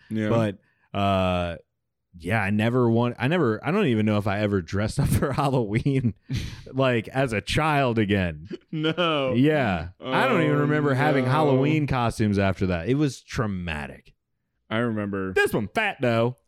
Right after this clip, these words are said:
Speaker 1: I remember.
Speaker 2: Everyone's laughing.
Speaker 1: I remember I wanted to be Harry Potter one year.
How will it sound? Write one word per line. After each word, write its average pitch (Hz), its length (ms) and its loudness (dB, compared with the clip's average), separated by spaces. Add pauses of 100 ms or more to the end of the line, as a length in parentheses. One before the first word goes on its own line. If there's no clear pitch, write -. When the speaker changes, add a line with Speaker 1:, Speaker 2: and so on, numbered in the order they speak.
(140)
Speaker 1:
I 117 100 -2
remember. 110 680 0 (100)
Speaker 2:
Everyone's 120 340 0
laughing. 85 540 -8 (340)
Speaker 1:
I 110 60 -6
remember 120 240 -4
I 107 40 -2
wanted 107 260 -4
to 98 60 -8
be 98 120 -2
Harry 101 240 -4
Potter 101 320 -4
one 110 160 -6
year. 110 300 -8